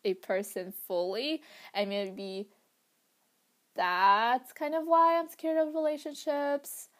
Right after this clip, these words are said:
Like, okay, now, now I'm talking about the love relationship.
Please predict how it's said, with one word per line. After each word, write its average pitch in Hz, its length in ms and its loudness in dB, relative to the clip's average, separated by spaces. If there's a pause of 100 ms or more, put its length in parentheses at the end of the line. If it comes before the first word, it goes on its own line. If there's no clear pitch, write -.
(1200)
Like, 254 340 10 (420)
okay, 247 300 8
now, 208 320 2
now 233 160 6
I'm 220 100 0
talking 220 260 -2
about 196 180 2
the 190 80 0
love 190 360 2
relationship. 185 680 -6